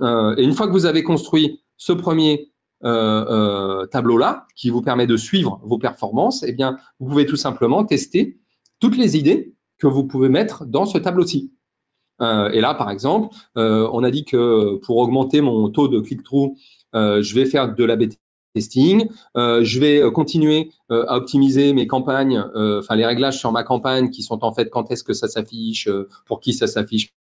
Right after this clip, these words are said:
mon ciblage, et cetera, et cetera. Euh, et puis peut-être qu'on va avoir besoin d'une ressource, euh, qui connaît vraiment bien ce, ce type de marketing, euh, numérique.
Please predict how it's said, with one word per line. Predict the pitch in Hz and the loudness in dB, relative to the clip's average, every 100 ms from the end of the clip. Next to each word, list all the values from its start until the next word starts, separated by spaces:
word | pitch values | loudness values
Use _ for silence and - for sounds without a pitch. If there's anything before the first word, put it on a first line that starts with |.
| _ | _
mon | - | -4
ciblage, | 107 110 107 107 104 | -2 0 0 0 -2
et | |
cetera, | - 98 98 | -8 -8 -6
et | 98 | -6
cetera. | - 107 117 190 - - - - | -6 -2 -2 -2 -6 -14 -10 0
Euh, | 120 | 2
et | 123 | 2
puis | - | 0
peut-être | 123 - | -2 0
qu'on | 131 | 0
va | 117 | 0
avoir | 113 | 2
besoin | 110 139 | 2 0
d'une | 117 | 0
ressource, | 110 107 139 - 107 | -2 -2 -6 -6 -6
euh, | 104 98 | -6 -6
qui | - | -8
connaît | - 110 | 0 2
vraiment | 107 123 120 117 | 2 -2 -2 0
bien | 110 | 0
ce, | 123 - 104 104 | -2 -2 -2 -2
ce | - | -8
type | 107 113 | -12 -8
de | 107 | -6
marketing, | 98 - 107 110 104 | -6 -10 -14 -8 -8
euh, | 98 95 | -8 -12
numérique. | 107 101 87 _ | -14 -16 -18 _